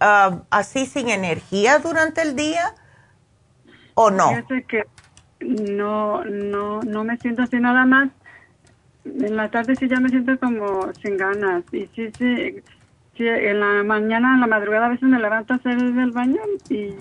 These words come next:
Speaker 2: ya a veces se me va mucho el sueño. Eso sí he
Speaker 1: Ya.
Speaker 2: notado.
Speaker 1: Sí
Speaker 2: Y
Speaker 1: es.
Speaker 2: resequedad aquí atrás de mi, de mi cuero cabelludo,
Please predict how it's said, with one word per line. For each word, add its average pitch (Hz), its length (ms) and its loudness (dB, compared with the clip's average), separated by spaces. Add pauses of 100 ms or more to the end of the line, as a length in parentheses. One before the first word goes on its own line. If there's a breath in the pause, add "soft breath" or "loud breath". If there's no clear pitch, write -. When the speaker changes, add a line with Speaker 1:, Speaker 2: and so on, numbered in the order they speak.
(120)
Speaker 2:
ya 214 240 -2
a 220 40 -2
veces 240 240 -2
se 262 80 -2
me 226 120 0
va 214 120 0
mucho 233 220 -4
el 240 140 -4
sueño. 196 320 -2
Eso 220 160 -12 (100)
sí 226 100 -6
he 226 140 -4
Speaker 1:
Ya. 190 220 4
Speaker 2:
notado. 170 260 -8 (540 loud breath)
Speaker 1:
Sí - 180 -8
Speaker 2:
Y - 20 2
Speaker 1:
es. 208 60 0
Speaker 2:
resequedad 214 520 0
aquí 262 220 0
atrás 262 380 0
de 262 140 4
mi, 220 720 0
de 208 120 -8
mi 208 120 -6
cuero 240 240 -4
cabelludo, 226 420 -4